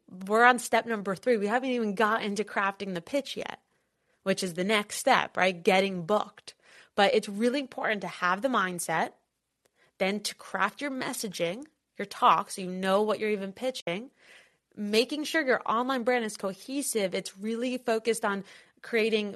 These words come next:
value to your audience around your niche topic, around what you want to be known as a thought leader on. And then, and then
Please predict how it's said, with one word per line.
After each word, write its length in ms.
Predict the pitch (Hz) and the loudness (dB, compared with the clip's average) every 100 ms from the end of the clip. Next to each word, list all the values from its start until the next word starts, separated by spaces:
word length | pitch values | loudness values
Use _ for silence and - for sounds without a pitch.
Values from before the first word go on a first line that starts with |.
| 185 | -10
value 680 | 170 202 220 220 196 202 | -2 2 6 4 4 -6
to 360 | 202 - 226 220 | -6 -8 -6 -4
your 300 | 208 202 196 | -2 -2 -2
audience 720 | 185 196 185 160 180 - - - _ _ _ - | -2 -2 -2 -8 -10 -10 -10 -14 _ _ _ -4
around 760 | 196 196 202 190 220 220 190 | -2 0 2 2 0 -2 -2
your 320 | 190 202 196 185 | 0 2 2 0
niche 360 | 185 190 - | -2 -6 -8
topic, 380 | - 185 185 170 | -4 -2 -2 -4
around 520 | 165 170 196 208 226 | -6 -2 0 0 -2
what 160 | 208 202 | -2 -4
you 100 | 202 | -4
want 180 | 190 185 | -6 -4
to 60 | |
be 140 | 185 180 | -4 -6
known 300 | 175 180 180 | -4 -4 -4
as 120 | 165 | -8
a 60 | 170 - | -10 0
thought 280 | 202 226 | 0 0
leader 400 | - 160 156 175 - _ _ - | -4 -10 -10 -12 -16 _ _ -8
on. 320 | 165 156 208 _ - - - | -6 -6 -10 _ -20 -20 -14
And 260 | - 208 226 | -6 -4 2
then, 560 | 294 294 208 170 170 _ _ _ _ _ | 2 4 2 -2 -6 _ _ _ _ _
and 360 | - 214 208 185 | -6 -4 -4 4
then 540 | 247 302 247 165 170 | 6 8 4 2 -6